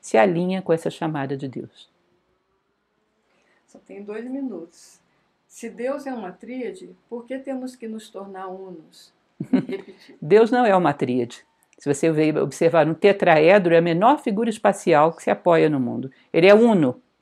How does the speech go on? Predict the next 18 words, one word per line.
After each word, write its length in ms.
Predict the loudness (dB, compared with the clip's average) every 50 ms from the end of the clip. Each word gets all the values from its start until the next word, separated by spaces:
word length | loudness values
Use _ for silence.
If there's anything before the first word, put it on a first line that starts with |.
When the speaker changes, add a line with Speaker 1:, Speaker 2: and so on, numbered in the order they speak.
| _ _ _
Speaker 1:
mas 140 | -6 -2 0
ele 160 | 0 0 -2
cria 320 | -2 -2 0 2 2 4 4
uma 140 | 4 4
base 340 | 4 6 6 6 6 4 2
trinária 640 | 0 0 2 2 4 4 4 4 6 6 4 4 2
para 140 | 2 2 0
encostar 580 | 2 2 2 2 0 2 2 4 6 6 6
no 120 | 4 2 2
mundo 260 | 0 0 0 -2 -2
tridimensional. 880 | -2 -4 -4 -4 -4 -2 -4 -4 -4 -4 -4 -4 -4 -6 -8 -10 -12 _ _ _ _ _ _ _
Um 60 | -2 4
tetraedro 600 | 6 6 6 8 6 6 8 8 6 6 6 6
é 60 | 6
um 140 | 6 4 2
ponto, 480 | 2 4 4 4 4 4 0 -6 -12 -8 0
a 80 | 2 4
unidade, 640 | 4 4 4 2 2 0 -2 -2 -6 -8 -10 -16